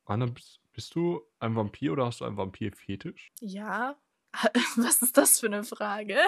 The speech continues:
Speaker 2: <laughs>
Speaker 1: Okay.
Speaker 2: Auf jeden Fall, ja, ja. Deswegen so Sonnenuntergang und wenn's dann dunkel ist, ist das beste Leben. Und so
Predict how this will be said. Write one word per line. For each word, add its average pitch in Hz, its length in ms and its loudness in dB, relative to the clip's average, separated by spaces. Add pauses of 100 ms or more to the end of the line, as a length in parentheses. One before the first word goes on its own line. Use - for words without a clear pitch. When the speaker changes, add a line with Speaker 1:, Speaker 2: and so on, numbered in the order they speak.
(200)
Speaker 2:
<laughs> - 720 -4
Speaker 1:
Okay. 104 1000 0 (300)
Speaker 2:
Auf - 80 -20
jeden 214 200 -4
Fall, 202 400 -10 (160)
ja, 220 160 -12
ja. 196 220 -14 (280)
Deswegen 233 460 -2
so 202 420 -8 (180)
Sonnenuntergang 202 1600 -6
und 190 160 -10
wenn's 196 200 -8
dann 196 120 -12
dunkel 190 280 -10
ist, - 180 -10
ist - 160 -12
das - 20 -14
beste - 320 -12
Leben. 190 340 -14 (540)
Und 208 180 0
so 202 320 6